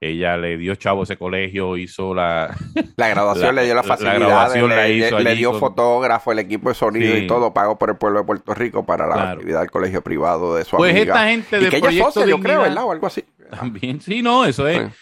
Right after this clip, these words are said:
Speaker 1: El Proyecto Dignidad, que ha demostrado tener de todo menos dignidad, pues ella se ha tirado unas expresiones, déjame buscarlas aquí porque no quiero fallar, quiero citarlo
Speaker 2: Y fueron
Speaker 1: exactamente.
Speaker 2: cortitas.
Speaker 1: Sí, fueron cortitas.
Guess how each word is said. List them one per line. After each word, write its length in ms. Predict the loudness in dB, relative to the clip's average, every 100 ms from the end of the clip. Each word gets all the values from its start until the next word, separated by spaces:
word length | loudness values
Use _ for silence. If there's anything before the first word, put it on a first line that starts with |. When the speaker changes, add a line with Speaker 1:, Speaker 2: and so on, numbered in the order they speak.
| -20 _ -4
Speaker 1:
El 100 | 0
Proyecto 400 | 2 0 2 2
Dignidad, 480 | 2 0 2 2
que 80 | 2
ha 40 | -2
demostrado 500 | -4 -4 -2 -4 -6
tener 240 | -8 -8
de 120 | -8 -6
todo 200 | -4 -4
menos 240 | -6 -8
dignidad, 480 | -10 -10 -8 -10 -10 _ _ _ _ _ _ _ _
pues 280 | 0 0 -2 -14 _ _ _ _
ella 240 | -6 -2 -2
se 160 | -2
ha 40 | -4
tirado 440 | -4 -6 -6 -8 -8
unas 240 | -8 -8
expresiones, 540 | -8 -10 -10 -8 -12 -12
déjame 260 | -14 -12
buscarlas 380 | -12 -12 -8 -8
aquí 160 | -10 -14
porque 140 | -14
no 100 | -14
quiero 220 | -10 -10 -10
fallar, 520 | -10 -8 -6 -6 -8
quiero 220 | -10 -10 -8
citarlo 360 | -10 -8 -6 -4
Speaker 2:
Y 20 |
fueron 220 | -2 -2
Speaker 1:
exactamente. 380 | -2 -4 -8 -10
Speaker 2:
cortitas. 280 | -14 -18 _ _ _ _ _ _ _
Speaker 1:
Sí, 160 | -8
fueron 220 | -6 -6 -6
cortitas. 440 | -12 -14 -20 -20